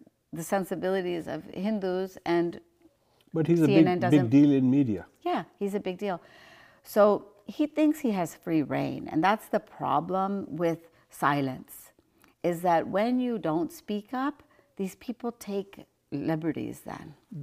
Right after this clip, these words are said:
Speaker 2: They capture more territory.
Speaker 1: Yes, and that's why it's so important. Even if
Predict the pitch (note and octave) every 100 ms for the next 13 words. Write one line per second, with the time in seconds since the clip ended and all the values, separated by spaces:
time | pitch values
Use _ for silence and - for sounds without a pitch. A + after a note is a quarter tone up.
0 | - - - _ - A2+ - C3+ - C#3
1 | A#2 C#3 A#2 F#2+ F2 - - _ E3 G3
2 | D#3+ - - _ _ _ - F3+ F3 A3
3 | - C4 G3+ - G#3+ G#3+ G#3 F3 - G#3+
4 | - D3+ - - - B3+ D4 D#4+ C#4